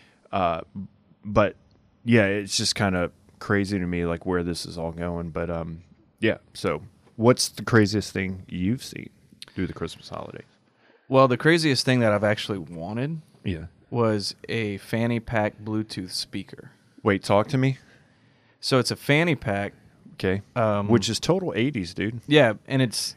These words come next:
Speaker 1: And they're coming back.
Speaker 2: it was pretty
Speaker 1: People are
Speaker 2: colorful.
Speaker 1: rocking the fanny packs these
Speaker 2: Yeah.
Speaker 1: days.
Speaker 2: It's pretty colorful,
Speaker 1: Okay.
Speaker 2: like, uh, like a kaleidoscope almost.
Speaker 1: Fanny pack.
Speaker 2: Yeah, and it ha-, it's a Bluetooth speaker,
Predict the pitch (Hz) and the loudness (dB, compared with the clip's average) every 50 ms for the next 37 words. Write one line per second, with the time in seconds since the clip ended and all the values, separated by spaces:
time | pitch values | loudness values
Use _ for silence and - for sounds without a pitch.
0 | _ - 127 135 147 147 131 - 156 165 175 156 123 113 143 175 113 - - - | _ 2 4 6 8 8 8 8 6 6 6 6 8 8 8 6 6 0 -4 -6
1 | 131 127 - - 196 165 - - - 131 135 143 147 156 151 151 156 143 123 107 | -6 -4 0 0 0 0 0 4 8 8 8 10 10 8 8 8 8 6 6 4
2 | 98 98 98 104 107 - 120 110 104 101 95 - 113 113 123 127 - - 87 82 | 4 4 4 4 0 -2 -2 -2 -2 -4 -4 -4 -6 -4 -4 -6 -8 -8 -10 -10
3 | - - - - 98 - - - - - _ - - - - - 202 202 180 - | -10 -12 -8 -8 -8 -8 -8 -10 -14 -16 _ -20 -18 -10 -2 0 0 0 0 -2
4 | - - - 123 123 143 151 - - 202 208 208 190 - - 101 117 113 110 107 | -4 -2 0 2 2 2 0 -2 -4 -4 -4 -4 -6 -6 -4 0 2 2 2 0
5 | - - 110 107 104 101 80 107 104 - 107 - - 110 101 101 104 117 127 120 | 0 -2 -2 0 0 -2 -4 -6 -6 -6 -8 -6 -4 -4 -2 -2 -2 -2 -2 -4
6 | - - - 139 147 - _ - 127 135 143 156 180 180 - - - - _ _ | -4 -4 -4 -6 -6 -6 _ -8 -6 -6 -6 -6 -8 -10 -14 -20 -20 -20 _ _
7 | _ - 113 104 90 82 - - - _ _ _ _ - - 127 123 120 120 127 | _ -2 0 0 0 -2 -4 -10 -14 _ _ _ _ -6 0 0 2 2 0 -2
8 | _ _ _ _ _ _ _ _ _ _ - - 131 127 127 117 120 - _ - | _ _ _ _ _ _ _ _ _ _ -6 -4 -2 0 0 0 -2 -4 _ -8
9 | 123 127 120 - 131 110 107 123 127 120 - - 131 110 90 - - - - - | -8 -6 -4 -4 -4 -4 0 0 0 0 0 -2 -6 -6 -6 -6 -6 -6 -6 -6
10 | - 131 131 131 - - - - - | -4 -4 -4 -4 -6 -18 -20 -20 -20